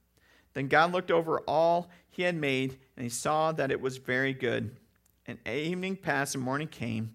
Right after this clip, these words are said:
It marked the sixth day. Wow, a lot of responsibilities there, right?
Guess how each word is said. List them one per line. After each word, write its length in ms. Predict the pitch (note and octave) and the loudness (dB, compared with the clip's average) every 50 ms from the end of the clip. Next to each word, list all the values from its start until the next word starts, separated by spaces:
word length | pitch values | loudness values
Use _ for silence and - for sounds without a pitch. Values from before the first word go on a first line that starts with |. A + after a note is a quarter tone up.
| - - _ _ _ _ _ _ _ - | -14 -20 _ _ _ _ _ _ _ -14
It 80 | A#2 | -10
marked 480 | A#2 A#2 A#2+ A#2+ A#2 A#2+ A#2+ A#2+ - - - _ _ _ _ _ _ _ _ _ _ | -8 -4 -2 -2 -2 -2 -4 -8 -14 -20 -20 _ _ _ _ _ _ _ _ _ _
the 80 | - B2+ | -14 -10
sixth 540 | A2+ - - - A2+ G#2+ - - - - - | -8 -6 -6 -6 -8 -8 -8 -10 -12 -12 -12
day. 320 | A#2 A2+ A2 G2 G2 G2 F#2 - - _ _ _ _ _ _ _ _ _ _ _ _ _ _ _ _ _ _ _ _ _ _ _ _ _ _ _ _ _ _ _ _ _ _ _ _ _ | -12 -10 -10 -8 -10 -10 -12 -16 -20 _ _ _ _ _ _ _ _ _ _ _ _ _ _ _ _ _ _ _ _ _ _ _ _ _ _ _ _ _ _ _ _ _ _ _ _ _
Wow, 460 | - G2 A2 A2+ A2+ A2+ G#2+ G#2+ G2+ - - - _ - | -14 -10 -8 -6 -6 -4 -6 -6 -8 -10 -14 -18 _ -6
a 40 | C3+ | -4
lot 100 | C3 C#3 | -4 -2
of 60 | C3+ | -4
responsibilities 880 | B2+ - - - C#3 C3+ C3+ - C3 B2+ B2 A#2+ A#2 A#2 A2+ A2+ A2+ | -4 -6 -6 -6 -6 -6 -6 -8 -8 -8 -6 -6 -6 -6 -6 -8 -8
there, 200 | - A#2 A2+ A#2 | -8 -8 -8 -8
right? 340 | A#2 A2+ A2+ A#2 C3+ C#3 - | -8 -6 -6 -6 -6 -8 -10